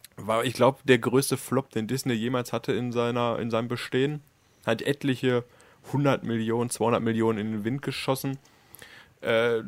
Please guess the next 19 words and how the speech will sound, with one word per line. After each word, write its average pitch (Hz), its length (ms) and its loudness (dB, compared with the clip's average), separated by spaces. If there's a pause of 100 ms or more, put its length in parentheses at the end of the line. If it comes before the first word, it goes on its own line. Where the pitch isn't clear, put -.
(120)
John 135 160 2
Carter 143 320 2
vom 120 180 0
Mars 127 260 4
ist 117 120 -8
eine 113 140 -2
relativ 139 420 -2
bekannte 123 540 -2
Reihe 147 500 2
in 117 140 -4
Amerika, 131 500 0
auch 151 140 0
in 131 80 -2
Deutschland 117 260 0
kennt's, 113 220 -10
glaub 101 120 -2
ich, 107 80 -6
keine 104 260 -4
Sau. 127 340 0